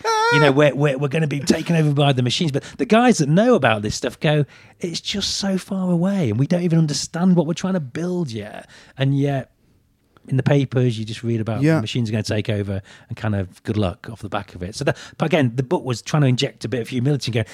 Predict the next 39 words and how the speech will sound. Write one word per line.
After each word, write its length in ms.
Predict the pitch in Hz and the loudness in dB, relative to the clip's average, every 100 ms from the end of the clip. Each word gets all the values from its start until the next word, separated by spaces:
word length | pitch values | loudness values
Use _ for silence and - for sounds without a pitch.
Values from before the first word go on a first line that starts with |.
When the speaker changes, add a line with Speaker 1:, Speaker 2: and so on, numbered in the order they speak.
| - | -10
Speaker 2:
"Even 260 | 233 277 262 | -2 0 2
if 140 | 226 | 0
that 120 | 233 196 | -2 -4
is 160 | 220 | -4
true 340 | - - 85 117 | -6 -8 -6 -6
in 80 | 151 | -6
twenty 320 | - 120 120 | -6 -6 -8
or 40 | |
thirty 280 | - 110 98 | -6 -6 -4
years, 380 | 92 113 123 - - _ _ | -8 -10 -12 -14 -20 _ _
there's 140 | - - | -18 -12
twenty, 240 | 180 180 | -8 -8
thirty 260 | - 165 147 | -4 -4 -4
years 220 | 156 151 | -6 -8
of 80 | 123 | -8
having 180 | 147 143 | -10 -10
to 60 | |
take 200 | - 139 | -8 -10
the 60 | 127 | -8
bins 300 | 127 135 127 | -6 -6 -6
out 220 | 127 127 | -8 -8
and 100 | 104 | -10
taking 220 | - 127 | -10 -8
your 80 | 127 | -8
kids 180 | 120 123 | -6 -8
to 100 | 127 | -10
school 400 | - 131 127 123 | -10 -8 -6 -6
and 200 | 101 98 - - - | -8 -10 -16 -20 -6
trying 140 | 123 | -4
to 40 | |
put 140 | - 117 | -4 -4
food 240 | 143 135 | -2 0
on 120 | 113 | -2
the 80 | 98 | -4
table 400 | 90 92 90 90 | -6 -8 -8 -10
still, 280 | - - 87 | -12 -10 -10
right? 200 | 85 98 | -10 -10
So 100 | - | -6
let's 140 | 143 | -6